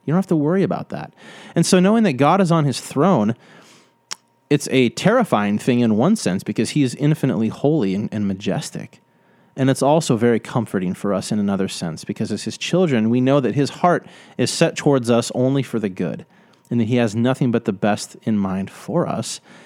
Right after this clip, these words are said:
and we can trust him to take care of our needs and to provide for us. So it's a great thing that God is the sovereign. It's a wonderful, wonderful thing when we really dig into it and think about it. Okay? And so I want to finish up this morning,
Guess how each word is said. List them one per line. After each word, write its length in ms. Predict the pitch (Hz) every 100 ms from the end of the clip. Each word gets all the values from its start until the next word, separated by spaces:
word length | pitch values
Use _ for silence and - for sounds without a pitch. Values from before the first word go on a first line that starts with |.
| -
and 120 | 117
we 80 | 117
can 160 | 120 113
trust 420 | - 143 143 -
him 100 | 87
to 80 | 98
take 260 | - 107 -
care 260 | - 147
of 80 | 156
our 140 | 131
needs 240 | 104 98 92
and 100 | 107
to 60 |
provide 420 | 104 113 107 113 107
for 180 | -
us. 300 | - - - - _ _
So 140 | - 160
it's 100 | 151
a 60 |
great 320 | 135 143 170 131
thing 400 | 170 156 113 110 - - -
that 220 | 143 135
God 440 | 139 127 107 104 -
is 400 | 123 107 - - -
the 320 | 113 117 117
sovereign. 640 | - 127 101 98 65 - - _ _ - _ _ _ -
It's 100 | -
a 60 | 113
wonderful, 520 | 104 123 135 123 104
wonderful 380 | 107 107 101 101
thing 220 | - 104
when 120 | 101
we 120 | 101 98
really 240 | 104 107
dig 220 | 98 95
into 220 | 98 95
it 60 | 95
and 100 | -
think 220 | - 151
about 280 | 107 - -
it. 80 | -
Okay? 160 | - - -
And 200 | - 175
so 240 | 170 196 190
I 100 | 160
want 180 | 214
to 100 | 233
finish 300 | - 196 190
up 160 | 175 156
this 200 | 156 -
morning, 460 | 135 131 131 127